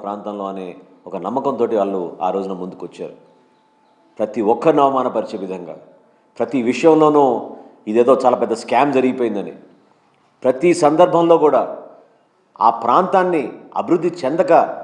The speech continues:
ఏ విధంగా దాన్ని కించపరచాలనే ఉద్దేశంతో ఈ ప్రభుత్వం పరిపాలన చేసింది తప్ప, already పునాదులు వేసి, already అభివృద్ధి జరిగిన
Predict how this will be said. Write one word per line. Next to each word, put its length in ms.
ఏ 180
విధంగా 360
దాన్ని 300
కించపరచాలనే 600
ఉద్దేశంతో 420
ఈ 140
ప్రభుత్వం 400
పరిపాలన 360
చేసింది 300
తప్ప, 220
already 360
పునాదులు 440
వేసి, 320
already 360
అభివృద్ధి 300
జరిగిన 220